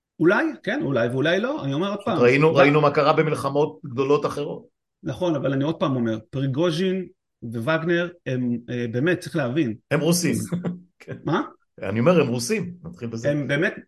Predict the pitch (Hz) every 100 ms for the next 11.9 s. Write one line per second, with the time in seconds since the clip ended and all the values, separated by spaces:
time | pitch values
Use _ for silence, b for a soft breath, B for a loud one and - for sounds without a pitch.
0 | - - 143 - 160 190 190 147 147 131
1 | 98 - 151 139 - _ _ _ _ _
2 | 135 185 220 180 160 165 139 143 139 139
3 | 143 - _ _ - 143 190 220 196 202
4 | 196 170 170 160 151 135 139 131 113 123
5 | - - - _ _ _ _ - 120 139
6 | 214 247 262 - _ - - 175 320 427
7 | 180 185 180 180 165 160 - 165 156 147
8 | 170 175 151 127 156 147 160 143 120 143
9 | 143 143 127 120 226 233 - - 135 117
10 | 156 202 165 160 127 170 403 226 143 135
11 | 139 143 - 156 120 117 120 110